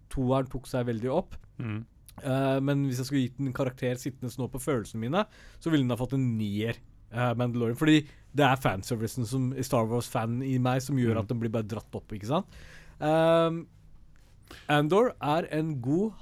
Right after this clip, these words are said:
Speaker 1: habil åtte komma to for meg akkurat nå. Den har såpass god kvalitet over seg. Eh, og du har, men det eneste jeg stusser litt på, er at, eh,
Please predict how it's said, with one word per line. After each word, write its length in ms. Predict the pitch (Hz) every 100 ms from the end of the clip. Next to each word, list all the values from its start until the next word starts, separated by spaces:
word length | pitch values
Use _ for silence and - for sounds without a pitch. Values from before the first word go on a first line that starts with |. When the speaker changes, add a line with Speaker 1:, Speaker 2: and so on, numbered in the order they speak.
| - -
Speaker 1:
habil 560 | 151 113 127 151 170 170 -
åtte 360 | 147 - - 113
komma 360 | - 131 123 135 131
to 200 | 123 113
for 140 | -
meg 260 | 123 113 123 -
akkurat 300 | 113 123 -
nå. 120 | 107 - - - -
Den 140 | 135
har 140 | 143 139
såpass 480 | - - 135 - - 107
god 200 | 120 123
kvalitet 360 | 135 127 113 101
over 160 | 107
seg. 200 | 113 180 - - - - -
Eh, 800 | 139 147 147 147 147 143 147 131 - - - - - -
og 120 | 143
du 80 | 170
har, 560 | - - 151 151 160 160 -
men 120 | 139 147
det 120 | 190
eneste 280 | 151 135 170
jeg 100 | 165
stusser 340 | - - -
litt 180 | 135 156 -
på, 160 | 175 -
er 140 | 135 143
at, 100 | 170
eh, 120 | 170